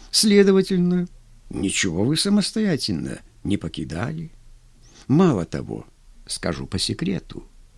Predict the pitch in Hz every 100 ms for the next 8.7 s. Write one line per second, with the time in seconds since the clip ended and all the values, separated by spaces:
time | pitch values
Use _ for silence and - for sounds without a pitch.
0 | - - - - - - 110 107 113 113
1 | 104 - 98 95 - 156 196 208 - -
2 | 110 90 78 71 - _ - - - 143
3 | 120 110 98 101 - 80 - - - -
4 | - - _ _ - - - - - 92
5 | 143 143 120 123 117 110 104 113 - 147
6 | 147 135 123 - 147 143 135 135 - -
7 | 107 127 135 - 135 127 135 - 147 151
8 | 151 78 - - 73 52